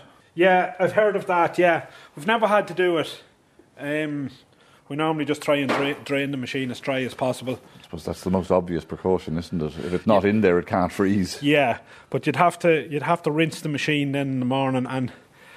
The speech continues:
Speaker 1: in twenty eighteen, I had no water here to, to rinse the machine, the,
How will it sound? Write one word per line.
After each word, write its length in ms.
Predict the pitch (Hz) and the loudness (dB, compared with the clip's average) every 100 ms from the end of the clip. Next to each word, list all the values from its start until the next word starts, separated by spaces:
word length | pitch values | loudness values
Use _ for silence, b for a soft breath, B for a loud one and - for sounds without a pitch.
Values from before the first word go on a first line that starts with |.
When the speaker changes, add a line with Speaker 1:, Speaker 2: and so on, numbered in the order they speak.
| B B B B B | B B B B B
Speaker 1:
in 40 | - | -2
twenty 360 | 165 165 165 | 0 2 2
eighteen, 340 | 165 151 156 147 | 2 2 2 4
I 120 | 151 | 2
had 120 | 143 | 2
no 80 | 147 | 2
water 400 | 143 139 143 151 | 4 4 4 0
here 240 | 139 135 | 2 2
to, 260 | 123 135 117 | 2 0 -2
to 120 | 127 | -2
rinse 260 | 123 135 - | -4 -6 -6
the 80 | |
machine, 460 | 131 117 135 139 127 B B B | -8 -4 -4 -4 -6 B B B
the, 220 | 123 113 | -6 -6